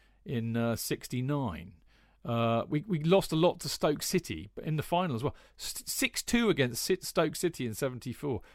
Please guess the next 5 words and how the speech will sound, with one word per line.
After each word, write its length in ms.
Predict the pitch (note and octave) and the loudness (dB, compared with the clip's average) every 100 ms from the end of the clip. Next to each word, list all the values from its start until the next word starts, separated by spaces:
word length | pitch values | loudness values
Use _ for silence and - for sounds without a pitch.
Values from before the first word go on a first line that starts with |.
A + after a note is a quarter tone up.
| - | -20
Crewe 320 | - G3+ G#3+ | 2 6 10
Alexandra 800 | G3 F#3+ E3 F3 F#3 F#3 B2 A2+ | 8 6 2 2 2 2 -2 -2
in 60 | A2+ | -4
seventy-five. 960 | - D3 D3 D3+ - D3+ C#3+ G#2+ F#2 - - _ - | -2 -2 -2 -6 -4 -2 -2 -4 -6 -14 -20 _ -6
Wigan, 640 | C3+ G3 E3 C3 F#2 E2 | 6 6 8 4 2 -8